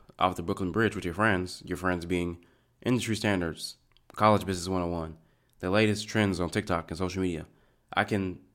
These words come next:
give you a raft and pull you to safety before the next ship comes, but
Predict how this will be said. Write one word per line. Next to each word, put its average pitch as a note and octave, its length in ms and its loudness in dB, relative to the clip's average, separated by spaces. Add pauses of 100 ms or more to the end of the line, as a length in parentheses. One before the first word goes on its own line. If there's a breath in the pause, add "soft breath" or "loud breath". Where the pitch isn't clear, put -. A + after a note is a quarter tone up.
(120)
give F#2+ 140 -4
you F#2 80 2
a E2+ 40 0
raft F#2 300 4
and E2 120 -8
pull G2 160 -2
you F2+ 60 -2
to D#2+ 60 -8
safety G2+ 460 -2 (380 soft breath)
before G2 220 -2
the F#2+ 60 4
next F#2+ 160 0
ship B2+ 140 -2
comes, F2 320 -2
but F2 240 0